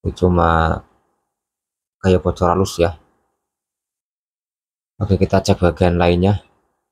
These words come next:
Oke, teman-teman, di sini nih kalau bocornya gede seperti ini ya. Ini untuk rembesan anginnya. Ini udah dikasih sabun juga tadi, jadi seperti ini ya.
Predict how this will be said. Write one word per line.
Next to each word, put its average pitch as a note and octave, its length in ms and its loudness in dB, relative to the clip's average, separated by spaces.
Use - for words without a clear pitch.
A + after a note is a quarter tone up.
Oke, A2 160 2
teman-teman, A#2 400 4
di A2 80 0
sini A#2 240 2
nih B2 160 2
kalau G2 640 4
bocornya F#2+ 560 -2
gede - 240 -2
seperti F2+ 480 -2
ini F2+ 160 0
ya. F2 160 0
Ini F2 160 -4
untuk E2 400 2
rembesan E2+ 880 -4
anginnya. F2+ 560 -4
Ini F#2+ 320 2
udah F2+ 160 0
dikasih F2 640 0
sabun E2+ 400 0
juga E2+ 320 -4
tadi, F2 320 -4
jadi - 320 -10
seperti F2 400 -6
ini E2+ 160 -2
ya. E2 80 -6